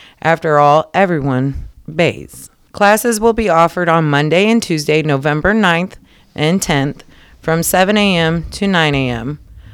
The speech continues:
eleven A M to one P M, three P M to five, to accommodate all three shifts. Please email the Union Hall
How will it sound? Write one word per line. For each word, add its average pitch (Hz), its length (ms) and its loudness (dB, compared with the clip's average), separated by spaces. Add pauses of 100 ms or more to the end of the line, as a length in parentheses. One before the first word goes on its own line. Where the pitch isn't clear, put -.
(180)
eleven 185 400 2
A 160 180 0
M 139 440 -4
to 175 120 -4
one 170 480 0
P 143 220 -4
M, 117 320 -8 (460)
three 226 260 0
P 220 180 -2
M 185 240 0
to - 140 -4
five, - 580 -8 (420)
to 185 280 0 (140)
accommodate 165 600 0
all 151 220 4
three 160 280 -6
shifts. - 440 -12 (460)
Please 214 580 0 (100)
email 196 580 0
the 190 120 0
Union 165 360 0
Hall 143 440 0